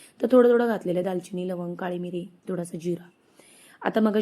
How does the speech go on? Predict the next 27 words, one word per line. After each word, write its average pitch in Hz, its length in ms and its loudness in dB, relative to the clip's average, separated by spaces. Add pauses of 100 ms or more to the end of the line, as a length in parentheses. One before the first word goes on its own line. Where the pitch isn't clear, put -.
(100)
आता 220 160 2
ह्यामध्ये 214 380 2
आपल्याला 196 300 -4
घालायचा 170 440 -6
आहे 185 120 -8
जो 208 180 -4
भाजून 180 380 -4
ठेवलेला 180 400 -4
कांदा 165 400 -6
असं 165 200 -10
घालायचा 143 420 -12
आहे. 208 100 -10 (800)
तर, 202 280 2
अ, - 20 -2 (100)
तुम्ही 240 140 2
पाहिजे 214 240 -2
तर 233 40 -4
ह्याच्यातनं 214 380 -6
वेलची 190 340 -4
अशी 202 160 -4
ठेचूनसुद्धा 196 680 -2
घालू 175 220 -4
शकता, 165 320 -14
खूप - 240 -12
छान 190 140 -4
लागते 190 320 -4
टेस्ट. 185 380 -8